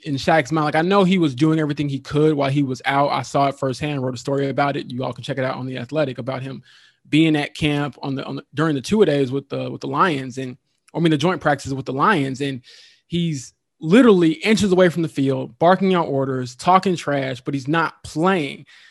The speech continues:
So I know as much as people appreciated Coach Leonard,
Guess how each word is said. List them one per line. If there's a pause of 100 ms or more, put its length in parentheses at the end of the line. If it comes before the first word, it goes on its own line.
(140)
So
I
know
as
much
as
people
appreciated
Coach
Leonard,